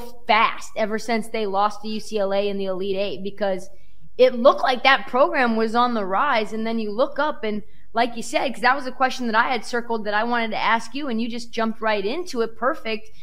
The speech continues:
But, like, it feels like I don't understand how the disaster was built.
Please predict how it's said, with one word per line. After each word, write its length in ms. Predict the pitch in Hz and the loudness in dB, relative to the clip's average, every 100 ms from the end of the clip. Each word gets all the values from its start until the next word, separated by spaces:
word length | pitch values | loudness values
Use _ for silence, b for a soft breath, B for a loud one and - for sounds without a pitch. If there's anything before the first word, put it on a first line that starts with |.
| b - - | b -8 -8
But, 220 | 202 269 | -2 2
like, 240 | 277 247 - | 2 0 -2
it 240 | - 294 - | -6 -6 -6
feels 380 | - 311 339 | 0 2 2
like 200 | 294 269 - | 2 0 0
I 100 | 233 | 0
don't 240 | 214 269 - | 0 0 0
understand 640 | 240 226 214 - 226 214 | -2 -2 -4 -2 -2 -2
how 280 | 185 208 220 | 0 2 2
the 140 | 208 | 0
disaster 760 | 196 196 175 185 185 185 - 185 | -2 -2 0 2 2 2 -4 -4
was 220 | 170 156 | -4 -6
built. 420 | 143 160 - - | -6 -6 -6 -6